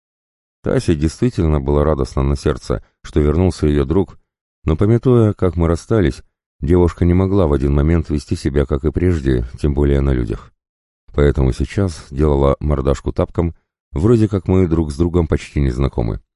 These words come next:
Однако Тася при этом покраснела и еле сдерживала улыбку. «Не вижу вашей радости, капитан-командор», подначил я свою подружку.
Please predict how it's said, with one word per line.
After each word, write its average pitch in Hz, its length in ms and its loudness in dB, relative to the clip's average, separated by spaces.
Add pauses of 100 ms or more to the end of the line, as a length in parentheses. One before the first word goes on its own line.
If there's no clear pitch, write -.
(340)
Однако 67 420 -2
Тася 101 260 -2
при 85 180 0
этом 76 200 -4
покраснела 98 680 -4 (440)
и 85 60 4
еле 120 300 2
сдерживала 87 540 0
улыбку. 60 480 -2 (720)
«Не 82 220 4
вижу 104 680 2
вашей 85 460 0
радости, 69 640 -2
капитан-командор», 65 920 -4 (400)
подначил 65 460 0
я 62 80 -2
свою 64 260 -2
подружку. 62 480 -4